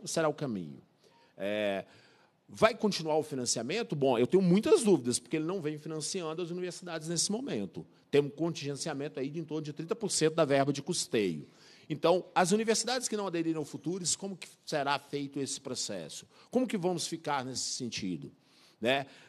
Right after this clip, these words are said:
Nesse, nesse aspecto, eu acho importante a gente pensa, é, é, pensar que o Futurice me parece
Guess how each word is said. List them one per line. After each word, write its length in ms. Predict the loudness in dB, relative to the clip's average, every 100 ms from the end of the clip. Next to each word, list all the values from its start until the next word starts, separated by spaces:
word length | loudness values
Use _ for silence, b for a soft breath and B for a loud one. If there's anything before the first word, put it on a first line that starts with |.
| B
Nesse, 520 | -4 -2 -4 -6 -10 -8
nesse 280 | -6 -4 -2
aspecto, 480 | -4 -2 -4 -4 -2
eu 120 | 0
acho 200 | 0 0
importante 440 | -2 -2 -4 -6
a 40 | -8
gente 200 | -10 -10
pensa, 380 | -10 -8 -8 -6
é, 260 | -6 -6
é, 20 | -8
pensar 420 | -8 -4 -2 -2
que 80 | -4
o 40 |
Futurice 540 | -8 -4 -2 0 -2
me 120 | -2 -4
parece 680 | -2 0 0 0 -2 -6